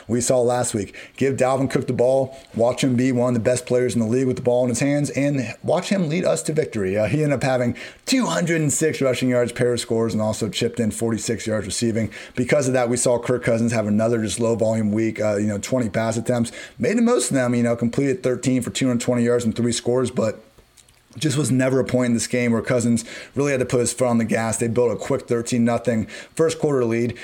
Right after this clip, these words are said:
I mean, credit to him for some nice throws to Justin Jefferson, Adam Thielen. I think he's right there in that same kind of Matt Ryan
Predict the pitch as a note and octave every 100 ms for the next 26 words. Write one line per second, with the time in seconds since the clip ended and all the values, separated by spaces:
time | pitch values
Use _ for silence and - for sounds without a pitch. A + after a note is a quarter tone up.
0 | - E3+ F3 - B2 - G3+ G3 F3 D3+
1 | C#3 D3+ - C3+ C#3+ B2+ C3 C3+ C3 B2
2 | B2+ - A#2+ B2 C3 A#2 A#2 B2+ B2 A2
3 | B2+ B2+ G#2 A#2+ A#2+ B2 A#2+ A#2 A#2 -
4 | A#2+ A#2+ B2 A2+ G#2 A2+ A#2 G#2+ A2+ A#2+
5 | A#2